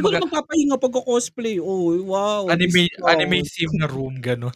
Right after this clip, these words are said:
Speaker 1: <laughs>
Speaker 2: Oo, true, oh, 'di ba, malay mo. <laughs> Sakura, gano'n.
Speaker 1: <laughs> Hayop,
Speaker 2: Pero ano, ma'am,
Speaker 1: talaga.
Speaker 2: sh-, naka-experience ka na yung parang may one time, ah,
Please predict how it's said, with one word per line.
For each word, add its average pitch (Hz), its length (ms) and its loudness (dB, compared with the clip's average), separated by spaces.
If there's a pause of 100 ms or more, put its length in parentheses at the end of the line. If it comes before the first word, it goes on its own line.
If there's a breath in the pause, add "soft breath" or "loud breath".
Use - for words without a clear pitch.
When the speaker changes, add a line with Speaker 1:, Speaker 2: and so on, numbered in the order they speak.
Speaker 1:
<laughs> - 220 -2
Speaker 2:
Oo, 269 400 8
true, 285 160 -2
oh, 226 400 2
'di 208 160 -2
ba, 202 80 -2
malay 175 320 0
mo. 143 160 -4
<laughs> - 960 -2
Sakura, 196 480 6
gano'n. 165 280 2
Speaker 1:
<laughs> - 1120 -8
Hayop, 117 960 -4
Speaker 2:
Pero 381 220 -2
ano, 311 240 4
ma'am, 262 160 0
Speaker 1:
talaga. 262 80 0
Speaker 2:
sh-, 240 160 -6
naka-experience 196 800 -2
ka 170 160 0
na 160 80 2
yung 156 240 -2
parang 135 640 -4 (520)
may 151 120 4
one 139 320 2
time, 143 360 0 (120)
ah, 123 480 0